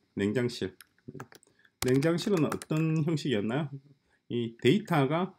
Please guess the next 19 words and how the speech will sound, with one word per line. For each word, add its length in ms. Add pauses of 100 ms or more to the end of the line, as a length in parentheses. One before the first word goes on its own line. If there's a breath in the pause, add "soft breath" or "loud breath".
(200)
늘어나거나 720
줄어들 320
수가 160
있단 180
말이죠. 320 (120)
윈디에다가 840
나중에 680 (200)
뭐 180
클라우디라고 880
하는 140
이런 160
말도 300
들어갈 300
수가 200
있고, 540 (220 soft breath)
추가될, 420 (140)
추가될 300
수도 180
있어요. 320